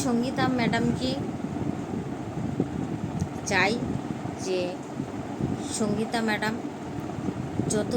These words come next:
যাই হয়ে যাক, কিষাণু যাতে, কিষাণু ঠাকুমা দাদুর কাছে থাকে, বাবার কাছে তো আছে, কিন্তু ও ঠাকুমা দাদুর কাছে থেকে যেন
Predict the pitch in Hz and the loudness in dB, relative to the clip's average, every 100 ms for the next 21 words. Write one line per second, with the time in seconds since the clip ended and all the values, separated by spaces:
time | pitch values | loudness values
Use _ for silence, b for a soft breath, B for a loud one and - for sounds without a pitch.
0 | 220 226 226 226 202 185 180 190 - - | 2 4 4 4 2 0 0 0 -2 -4
1 | - - - 285 294 - - - - - | -6 -6 -6 -6 -6 -6 -6 -6 -6 -6
2 | - - - - - 247 233 262 247 254 | -4 -4 -4 -6 -6 -2 -2 0 0 0
3 | 240 220 196 226 226 - - 190 - 202 | 0 0 0 0 0 0 0 0 -2 -2
4 | 202 208 - - - 190 - 196 202 196 | -2 -2 -2 -2 -2 -2 -2 -2 0 0
5 | 180 170 - 165 - - - 165 - - | 0 0 0 -2 -2 -4 -6 -6 -6 -6
6 | - - - - - - - - - - | -4 -2 0 0 0 -4 -6 -6 -6 -2
7 | 165 - 202 214 220 285 - 240 190 - | 0 2 0 0 -2 -2 0 2 2 0
8 | 208 156 - - - - - - - - | 0 -2 -4 -6 -6 -4 -4 0 2 2
9 | - - - - - - 202 - - 277 | 0 -2 0 0 -2 -2 -2 0 0 0
10 | - - - 185 - 185 202 220 196 180 | 0 0 0 2 2 2 0 0 0 0
11 | 180 - 170 - 226 - - 190 185 175 | -4 -2 -2 -2 -2 -4 -6 -4 -2 -2
12 | 180 165 | -2 -2